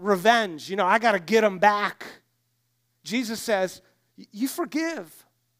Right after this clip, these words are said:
'cause I forgave you in your wickedness. And now you need to extend forgiveness. And besides, when I get angry and when I don't extend forgiveness, it's like drinking poison and expecting the other person to die.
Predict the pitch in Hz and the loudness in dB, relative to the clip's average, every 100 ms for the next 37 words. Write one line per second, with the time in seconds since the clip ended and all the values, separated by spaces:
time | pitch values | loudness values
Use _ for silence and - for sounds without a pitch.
0 | _ _ _ _ _ _ _ _ - 226 | _ _ _ _ _ _ _ _ 0 4
1 | 277 302 320 262 294 254 247 339 285 175 | 4 4 0 2 2 2 0 0 0 -6
2 | _ _ _ _ _ _ _ - 240 247 | _ _ _ _ _ _ _ -4 -2 2
3 | 339 269 269 254 185 185 147 - - - | 2 4 2 0 -2 -2 -6 -8 -18 -20
4 | _ _ _ 196 240 254 240 302 302 254 | _ _ _ -2 4 4 4 2 2 -2
5 | 214 185 - 220 180 151 160 147 139 127 | -2 -4 -6 -8 -8 -10 -14 -10 -10 -12
6 | 113 - - - _ 196 202 - 294 233 | -16 -16 -20 -20 _ -6 -2 2 4 4
7 | 196 226 277 262 240 202 240 247 269 277 | 2 2 2 2 -2 -2 -4 -4 -6 -6
8 | 277 _ _ _ - 202 233 196 226 247 | -8 _ _ _ -4 2 2 2 2 2
9 | 247 - 233 226 196 226 220 220 202 226 | 0 -4 -6 -6 -4 -4 -4 -8 -8 -8
10 | 170 185 190 175 175 180 180 165 147 139 | -6 -10 -10 -12 -10 -10 -10 -12 -12 -12
11 | - 147 143 135 131 131 110 135 123 120 | -10 -12 -14 -16 -14 -16 -18 -20 -20 -20
12 | 117 98 82 | -18 -18 -20